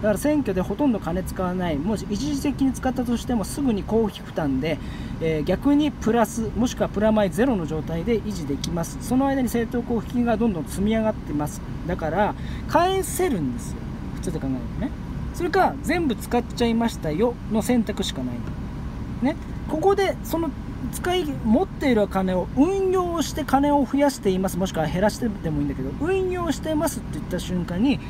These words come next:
出資法違反になるわけね。で、ここで疑問になってくるのが、今ね、ゼロ、ゼロであれば返すことができませんみたいな感じでしょ？で、返すことができませんっつったら、立花さんが背任でやられるんじゃないかってことね。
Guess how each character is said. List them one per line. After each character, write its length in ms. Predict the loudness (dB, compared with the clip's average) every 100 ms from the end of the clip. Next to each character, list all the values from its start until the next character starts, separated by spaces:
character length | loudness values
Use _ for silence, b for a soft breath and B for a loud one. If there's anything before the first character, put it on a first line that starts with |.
| B B
出 160 | 0 0
資 200 | 0 0
法 200 | 2 2
違 60 |
反 120 | 0 -2
に 60 |
な 60 | -4
る 60 |
わ 60 | -6 -6 -6
け 60 |
ね。 60 | -6 -6 -8 -8 -8 -8 -8 -6
で、 100 | -4
こ 100 | 0
こ 100 | 2
で 80 | 2
疑 140 | 2 0
問 120 | 0
に 60 |
な 60 | 0
っ 20 |
て 120 | -2
く 120 | -2 -2
る 80 |
の 160 | 0 -2
が、 300 | 2 0 0 -4 -2
今 320 | 0 2 2
ね、 200 | 0 -4 -6 -8 -8 -4
ゼ 180 | 0 2
ロ、 200 | 2 0 -6 -8 -8 -4
ゼ 140 | 0 2
ロ 120 | 4
で 140 | 2 2
あ 160 | 2
れ 160 | 0 0
ば 280 | 2 2 2
返 280 | 2 2 0
す 80 | -2
こ 120 | -2
と 120 | 0
が 100 | 0
で 120 | -2
き 160 | 0 2
ま 120 | 2
せ 140 | 2 0
ん 80 |
み 80 | -2
た 80 | -4
い 40 |
な 60 | -6
感 160 | -4 -6
じ 80 |
で 60 | -4
し 60 | -4
ょ？ 100 | -4 -6 -8 -8 -4
で、 100 | -4
返 300 | 2 2 2
す 140 | -2
こ 140 | -2 0
と 80 |
が 120 | 0 0
で 140 | -2
き 140 | 0
ま 140 | 0 2
せ 120 | 0
ん 40 |
っ 20 | -2
つ 100 | -2
っ 20 |
た 120 | 0
ら、 240 | 2 2 0
立 180 | -6 -2
花 160 | 0 0
さ 120 | -2
ん 80 | -4
が 100 | -2
背 240 | 0 0
任 180 | 0 0
で 100 | -2
や 120 | 0
ら 160 | 0 0
れ 100 | 0
る 120 | 0
ん 80 | -2
じ 80 | -2
ゃ 20 |
な 140 | -2
い 80 | -2
か 120 | -4
っ 20 | -6
て 100 | -6
こ 60 | -8
と 40 |
ね。 80 | -6